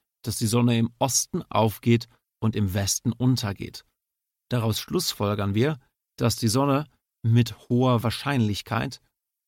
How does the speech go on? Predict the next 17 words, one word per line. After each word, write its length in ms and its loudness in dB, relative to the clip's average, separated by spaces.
auch 220 -6
weiterhin 600 0
im 120 -4
Osten 460 -4
auf- 420 -6
und 140 -2
im 160 2
Westen 420 -2
untergehen 720 -2
wird. 360 -12
Induktion 840 0
ist 240 -2
nie 240 4
zu 280 -2
hundert 360 -2
Prozent 480 -4
sicher, 480 -2